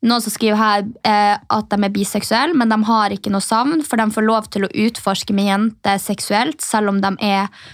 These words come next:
med en samboer eller kjæreste. Og det er jo veldig fint, fordi at da lar du den personen gjøre det. Jeg vet ikke selv hvordan jeg hadde stilt meg til det, fordi at jeg blir veldig sånn, hvis jeg elsker noen skikkelig, skikkelig, så er det vanskelig for meg å dele dem med andre.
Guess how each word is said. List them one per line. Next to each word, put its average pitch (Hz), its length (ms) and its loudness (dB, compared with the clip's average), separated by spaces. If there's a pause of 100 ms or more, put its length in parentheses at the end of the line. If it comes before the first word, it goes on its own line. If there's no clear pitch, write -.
(120)
med 208 200 2
en 202 40 -8
samboer 196 560 0
eller 185 160 -2
kjæreste. - 640 -4 (440)
Og 214 120 0
det 277 100 4
er 320 100 4
jo 247 60 2
veldig 214 180 -2
fint, 202 320 -2
fordi 208 240 0
at 202 100 -4
da 214 140 2
lar 208 420 2
du 196 120 -6
den 196 200 -2
personen 202 400 -2
gjøre 202 320 0
det. 269 140 2 (100)
Jeg 240 100 0
vet 269 220 0
ikke 214 160 0
selv 208 340 0
hvordan - 180 -6
jeg 202 140 0
hadde 196 140 -4
stilt 208 320 -2
meg 196 180 0
til 202 260 0
det, 220 180 0
fordi 202 180 -2
at 196 180 -2 (480)
jeg 220 180 0
blir 214 120 2
veldig 208 240 0
sånn, 202 160 0
hvis 202 160 0
jeg - 80 -2
elsker 214 460 -2
noen 196 280 0 (380)
skikkelig, - 560 -2
skikkelig, 226 380 -2 (100)
så 208 140 0 (100)
er 220 160 0
det 208 80 0
vanskelig 208 460 -2
for - 120 -4
meg 190 280 2
å 196 120 -4
dele 196 300 0
dem 196 180 -2
med 196 100 0
andre. 220 420 0